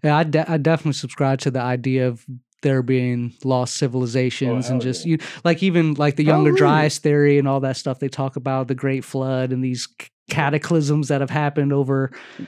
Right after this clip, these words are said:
Speaker 1: time and time
Speaker 3: Yeah.
Speaker 1: again on Earth,
Speaker 3: I
Speaker 1: you
Speaker 3: mean,
Speaker 1: know what I
Speaker 3: the
Speaker 1: mean?
Speaker 3: Amazon rainforest, like, there were some cities discovered there.
Speaker 1: Yeah.
Speaker 3: Um,
Speaker 2: It's funny
Speaker 1: With
Speaker 2: when
Speaker 1: lidar and these new stuff they're doing, they're finding more
Speaker 2: Yeah.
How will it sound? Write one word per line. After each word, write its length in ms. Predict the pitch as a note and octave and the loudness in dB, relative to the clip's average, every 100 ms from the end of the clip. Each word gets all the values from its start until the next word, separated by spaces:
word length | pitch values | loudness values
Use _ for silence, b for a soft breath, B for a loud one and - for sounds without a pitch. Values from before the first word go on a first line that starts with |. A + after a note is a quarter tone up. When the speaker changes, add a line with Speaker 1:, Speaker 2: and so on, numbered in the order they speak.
| B - | B -4
Speaker 1:
time 360 | - E3+ E3+ | 0 2 2
and 100 | E3+ | 2
time 200 | E3+ F3 | 2 4
Speaker 3:
Yeah. 180 | E3 A3 | 4 4
Speaker 1:
again 320 | D3+ E3 E3 | 4 2 2
on 160 | D#3+ D3 | 2 0
Earth, 440 | D3+ D#3 E3 E3 - | 0 0 0 -2 0
Speaker 3:
I 60 | |
Speaker 1:
you 60 | F3 | 2
Speaker 3:
mean, 80 | B3 | 4
Speaker 1:
know 100 | E3 | 2
what 40 | E3 | 2
I 20 | |
Speaker 3:
the 140 | F3+ | 2
Speaker 1:
mean? 100 | F#3 | 4
Speaker 3:
Amazon 360 | A#3 C4+ B3+ B3 | 4 4 4 2
rainforest, 920 | D#3+ G#3 C#4+ - F#3 E3+ D3 - - | 2 2 0 0 0 2 0 -2 0
like, 320 | C3 B2+ - | 2 2 0
there 340 | - B2+ F#3 A3 | -2 0 2 2
were 300 | G3 A#3+ C#4 | 2 2 0
some 260 | - A3+ | 0 -2
cities 380 | G#3 - C4+ A3 | -2 -2 -2 -2
discovered 540 | F#3 F#3 - D4 G3 A2 | -4 -4 -4 -2 -2 0
there. 300 | A2+ G#2+ G2+ | 0 0 -2
Speaker 1:
Yeah. 180 | C3+ D3 | -2 0
Speaker 3:
Um, 280 | G#2+ G#2+ G2+ - _ _ | 0 -2 -4 -8 _ _
Speaker 2:
It's 140 | G#2+ - | -18 -12
funny 280 | B2+ A#2+ | -10 -10
Speaker 1:
With 200 | A2 F3+ | -2 0
Speaker 2:
when 20 | D#3 | 2
Speaker 1:
lidar 580 | E3+ F3 F#3 F#3 F#3 F#3 | 2 2 2 2 2 2
and 120 | E3+ | 2
these 140 | D#3 D3 | 0 0
new 160 | D#3 | 0
stuff 240 | D3+ E3+ D3+ | -2 -4 -4
they're 120 | D#3+ | -2
doing, 180 | C#3+ D3+ | 0 0
they're 80 | D#3 | 0
finding 300 | D#3+ D#3 C3+ | 0 -2 0
more 300 | C#3+ D3 | 0 -2
Speaker 2:
Yeah. 20 | C#3 | -4